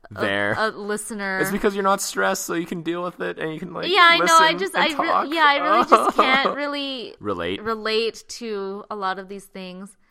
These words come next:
Speaker 2: That's just okay.
Speaker 1: Yeah.
Speaker 2: That's okay. Sometimes I
Speaker 1: But
Speaker 2: need, like, a neutral third party that can just, like, sympathize and
Speaker 1: Right.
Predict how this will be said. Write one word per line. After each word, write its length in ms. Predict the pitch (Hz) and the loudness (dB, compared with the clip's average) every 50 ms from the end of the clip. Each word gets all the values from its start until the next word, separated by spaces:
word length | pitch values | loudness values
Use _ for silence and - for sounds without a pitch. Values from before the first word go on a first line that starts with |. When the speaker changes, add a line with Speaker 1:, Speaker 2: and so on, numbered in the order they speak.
| _ - | _ -10
Speaker 2:
That's 140 | 180 - | -10 -8
just 140 | - 247 269 | -8 -4 2
okay. 440 | 240 175 131 - - 196 185 - 208 | 2 2 2 2 0 -2 -2 -2 -4
Speaker 1:
Yeah. 340 | 196 185 180 180 175 180 180 | -4 -6 -8 -8 -8 -8 -8
Speaker 2:
That's 140 | 185 185 - | -8 -6 -8
okay. 360 | 123 92 - 92 - 85 95 | -8 -8 -8 -10 -10 -10 -10
Sometimes 360 | - - 143 156 175 165 165 | -10 -10 -4 -2 -2 -2 -2
I 40 | 160 | -4
Speaker 1:
But 80 | 143 120 | -6 -6
Speaker 2:
need, 100 | 117 113 | -6 -6
like, 200 | 110 113 113 110 | -4 -6 -4 -4
a 280 | 107 95 90 87 87 - _ _ _ _ _ _ _ _ _ | -6 -6 -6 -8 -10 -12 _ _ _ _ _ _ _ _ _
neutral 500 | - 117 117 123 131 123 - - 117 107 | -8 -4 -4 -2 -4 -4 -4 -6 -6 -6
third 300 | 101 - - 104 101 95 | -4 -4 -4 -4 -4 -2
party 320 | - - 92 90 98 101 101 | -2 -2 -2 -2 -4 -6 -6
that 220 | 92 92 87 - | -6 -8 -8 -8
can 140 | - 92 85 | -10 -12 -12
just, 200 | 87 87 - - | -12 -12 -10 -10
like, 200 | 90 82 82 - | -12 -12 -12 -12
sympathize 800 | - - 92 87 - - 92 - - 90 87 - 90 87 87 - | -12 -12 -12 -12 -12 -12 -12 -10 -8 -8 -6 -6 -8 -8 -10 -12
and 100 | - - | -14 -12
Speaker 1:
Right. 400 | 180 175 170 170 165 165 170 - | -10 -10 -10 -10 -12 -14 -16 -18